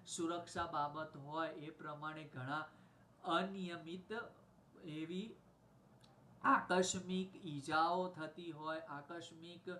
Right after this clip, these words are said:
કોઈ કારણ બની જતું, બ-, બની જતું હોય, એ અટકાવવામાં આવે છે. જો હવે અહીંયા શું લખેલું છે?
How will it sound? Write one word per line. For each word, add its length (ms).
કોઈ 260
કારણ 520
બની 300
જતું, 580
બ-, 380
બની 260
જતું 380
હોય, 180
એ 380
અટકાવવામાં 1080
આવે 340
છે. 460
જો 320
હવે 300
અહીંયા 420
શું 260
લખેલું 560
છે? 320